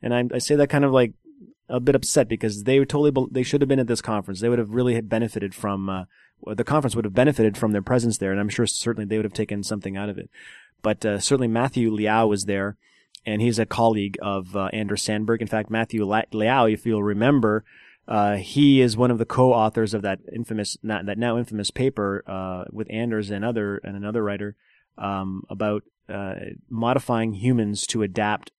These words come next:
to global warming. If you listen to a previous podcast, you'll remember my talking about that. So it's nice to meet Matthew finally in person, and <laughs> I actually talked to him about it. Uh, now I'm kind of digressing, but, um,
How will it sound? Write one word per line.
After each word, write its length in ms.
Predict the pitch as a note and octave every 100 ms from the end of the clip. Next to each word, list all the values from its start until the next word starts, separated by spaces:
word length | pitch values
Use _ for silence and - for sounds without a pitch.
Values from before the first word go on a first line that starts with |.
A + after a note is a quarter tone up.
| _ _ -
to 320 | - A2+ A2
global 360 | A2 A2 G2+ G2+
warming. 420 | A2 G#2+ F#2 F2+
If 140 | F#2
you 80 | G2+
listen 220 | A2 G#2+
to 80 | G#2
a 20 |
previous 340 | F#2+ A2 G2 -
podcast, 520 | A2 G2+ - F#2+ -
you'll 100 | G2+
remember 240 | G2 G2
my 160 | F#2+ F2+
talking 340 | - A#2+ F#2
about 220 | F#2 -
that. 180 | - - _ _ -
So 100 | B2+
it's 100 | B2+
nice 140 | C#3
to 100 | A#2+
meet 100 | A#2+
Matthew 380 | G#2+ G#2+ A2 G2
finally 260 | G#2 G2+
in 60 | G2
person, 320 | A2 G2+ G2+
and 80 | G2+
<laughs> 220 | A#2 A2
I 40 | G#2+
actually 200 | A2+ A2
talked 200 | G#2+ G#2+
to 60 |
him 80 | G2+
about 240 | F#2+ G2
it. 100 | F#2 _ - - - _
Uh, 380 | G2+ F#2 F2+ F#2
now 380 | G2 F#2+ G2 F#2+
I'm 180 | F#2 F#2+
kind 160 | G2+
of 80 | G2 F#2+ G#2
digressing, 720 | G#2+ G#2 A#2 D3 - E3 D#3+ - - - - _
but, 420 | A#2 C#3+ C#3 -
um, 800 | C#3 C3 C3 C3 B2+ B2+ B2+ B2+